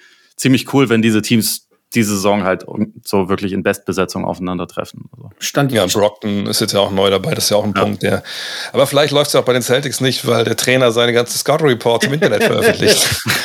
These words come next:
Speaker 3: Was ist das für eine Seite? Ich hab das noch nicht, wer ist das? Quizlet? Kennt das
Speaker 2: Ja,
Speaker 3: einer von euch?
Speaker 2: ich hab das auch nur über diesen, äh, also über diese Tweets jetzt herausgefunden. Ich hatte das vorher auch nicht auf den Augen oder auf dem Schirm, was das ist. Quizlet.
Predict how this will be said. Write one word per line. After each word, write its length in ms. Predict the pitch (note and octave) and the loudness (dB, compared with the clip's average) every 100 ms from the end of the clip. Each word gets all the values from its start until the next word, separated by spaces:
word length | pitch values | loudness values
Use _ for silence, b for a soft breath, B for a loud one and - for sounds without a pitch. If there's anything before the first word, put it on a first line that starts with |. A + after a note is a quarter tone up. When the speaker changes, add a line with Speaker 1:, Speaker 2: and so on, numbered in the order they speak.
| - - | -2 0
Speaker 3:
Was 140 | D3 | 0
ist 120 | G#3+ | 0
das 140 | B3 - | 0 2
für 80 | |
eine 100 | F#3 | 0
Seite? 300 | C3 C3+ C3+ | 2 2 2
Ich 20 | C#3+ | 0
hab 60 | |
das 80 | C#3+ | 2
noch 80 | D3 | 0
nicht, 140 | C#3 | 2
wer 80 | F3 | 2
ist 80 | F3 | 2
das? 180 | C#3+ - | 0 -2
Quizlet? 540 | - B2+ D#3+ A3 A#3+ | 0 2 2 2 0
Kennt 140 | F#3+ F3 | 0 2
das 100 | F3 | 4
Speaker 2:
Ja, 60 | |
Speaker 3:
einer 120 | F3 F3 B2 | 4 4 2
von 100 | C3+ | 0
euch? 60 | |
Speaker 2:
ich 100 | C3+ | 0
hab 140 | F#3 - | -2 0
das 160 | E3 | 0
auch 180 | D#3 D#3+ | 2 2
nur 220 | E3 F#3+ | 4 4
über 200 | G3+ E3 | 4 2
diesen, 440 | D3+ F3+ D3 D3+ C#3+ | 0 -2 0 2 4
äh, 420 | C3+ C#3 C3+ F#2+ - - | 6 6 4 2 -6 -10
also 240 | - C3+ D3 | -2 0 2
über 160 | C#3+ | 2
diese 260 | C3+ C3+ C3+ | 2 2 0
Tweets 280 | - D#3+ D3+ | 2 0 2
jetzt 200 | C3+ - | -2 0
herausgefunden. 600 | B2+ C3+ - C3+ B2+ A2+ | 2 2 0 -4 -4 -2
Ich 140 | B2+ | 0
hatte 180 | D3 C#3 | -2 0
das 200 | C3+ C3 | -2 0
vorher 200 | - B2+ | 2 2
auch 40 | C3+ | 2
nicht 180 | B2+ | 0
auf 140 | B2 - | -4 -2
den 120 | B2+ | -2
Augen 220 | A2+ A#2 | -2 0
oder 100 | A#2+ | 0
auf 80 | A#2 | 0
dem 60 | B2+ | -2
Schirm, 240 | C3 A#2 | -2 -2
was 140 | A2+ | -2
das 160 | - - | -4 -6
ist. 180 | A2+ - B B B B - | -8 -10 B B B B -6
Quizlet. 560 | C3 G#2+ A2+ A2+ - | -2 -2 -2 -6 -10